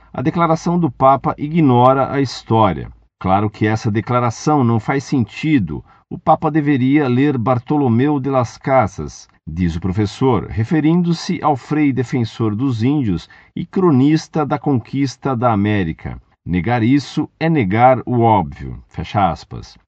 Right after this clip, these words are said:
Para quem não conhece tanto a história como eu, é preciso recorrer a quem tem mais instrução,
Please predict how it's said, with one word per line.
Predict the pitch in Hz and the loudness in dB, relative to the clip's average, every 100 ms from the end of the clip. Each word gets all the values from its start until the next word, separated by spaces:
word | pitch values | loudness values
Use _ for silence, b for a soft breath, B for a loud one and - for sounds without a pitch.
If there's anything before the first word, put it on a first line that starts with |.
| _ - | _ -6
Para | 185 | -4
quem | - 202 | -2 0
não | 208 | 0
conhece | 196 190 151 151 170 - 127 | 0 0 2 2 0 -2 -8
tanto | - 143 170 160 131 113 107 | -2 0 2 0 -2 -2 -2
a | |
história | 95 - - 101 92 | -2 -4 -4 -2 -2
como | - 98 98 | -2 0 2
eu, | 139 110 - | 2 0 -4
é | 151 | -6
preciso | 180 160 - 175 | -2 -2 -2 -2
recorrer | 175 175 156 127 139 165 - | 0 0 0 0 0 -2 -6
a | - | -8
quem | 165 170 170 | -6 -4 -4
tem | 214 185 | -2 -2
mais | 131 135 151 165 - | 0 0 0 -4 -4
instrução, | 156 170 - 170 - - 131 98 69 | -2 -2 -2 -4 -4 -2 0 0 -4